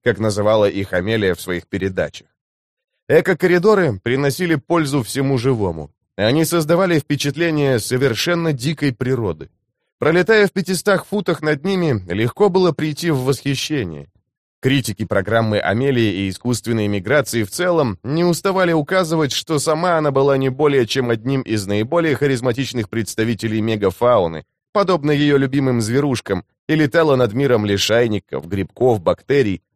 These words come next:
над сложным следствием работы фотосинтеза и других процессов, не замечая их. Когда-то она тоже внесла свой вклад в создание эко-коридоров, в чём мог убедиться любой, кто интересовался прошлым Амелии,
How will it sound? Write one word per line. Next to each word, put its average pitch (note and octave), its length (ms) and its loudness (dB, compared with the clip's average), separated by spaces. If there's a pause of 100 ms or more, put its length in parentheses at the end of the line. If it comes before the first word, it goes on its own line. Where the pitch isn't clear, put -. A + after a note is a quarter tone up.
над D#3+ 180 2
сложным F#3+ 480 0
следствием D#3 580 0
работы C#3+ 360 2
фотосинтеза B2+ 760 0
и A2+ 60 4
других A2 360 -2
процессов, A#2+ 680 0 (220)
не C#3 140 2
замечая C#3 640 2
их. - 300 -16 (680)
Когда-то G#3+ 500 2
она F3+ 240 2
тоже C#3+ 320 2
внесла A2 400 2
свой G#2 220 0
вклад C3+ 340 2
в - 40 -10
создание A2 680 2
эко-коридоров, G2+ 720 0 (200)
в - 80 -20
чём A2 200 0
мог G2+ 260 0
убедиться G#2 480 -2
любой, B2+ 480 0
кто G2+ 240 -2
интересовался G2+ 680 0
прошлым G#2 480 0
Амелии, G2+ 540 -4